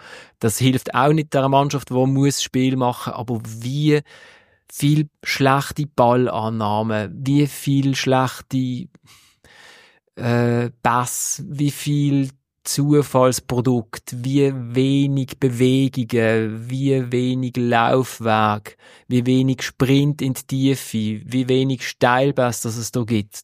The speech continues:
Das spricht einfach gegen die Klasse von, von diesen Spielern. Und das ist okay, es ist Schweizer Liga,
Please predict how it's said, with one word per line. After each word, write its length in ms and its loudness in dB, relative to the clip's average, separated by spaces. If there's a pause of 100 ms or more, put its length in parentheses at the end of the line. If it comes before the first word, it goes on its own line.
(180)
Das 260 2
spricht 400 -2
einfach 220 -4
gegen 360 0
die 140 -18
Klasse 600 0
von, 260 -2
von 180 -4
diesen 160 -2
Spielern. 360 -2
Und 120 -6
das 100 -6
ist 60 -2
okay, 260 0
es 80 -4
ist 60 -6
Schweizer 360 0
Liga, 500 0